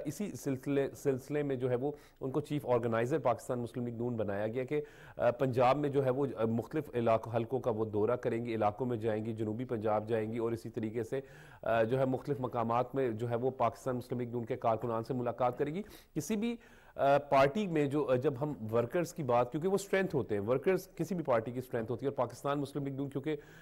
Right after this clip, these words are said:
हमेशा से ही जो है वो उसकी popularity खुसूसन जो है वो,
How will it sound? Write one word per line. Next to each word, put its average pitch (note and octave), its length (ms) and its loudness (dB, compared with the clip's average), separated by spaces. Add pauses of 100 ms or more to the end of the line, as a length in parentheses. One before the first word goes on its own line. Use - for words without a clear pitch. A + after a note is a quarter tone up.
(140)
हमेशा B2 380 4
से D#3 140 0
ही C#3+ 140 0
जो C#3 160 4
है C#3 80 6
वो B2 60 4
उसकी B2+ 180 -8
popularity A#2 760 2
खुसूसन A#2+ 600 -4
जो C3 100 0
है B2 100 0
वो, C3 220 0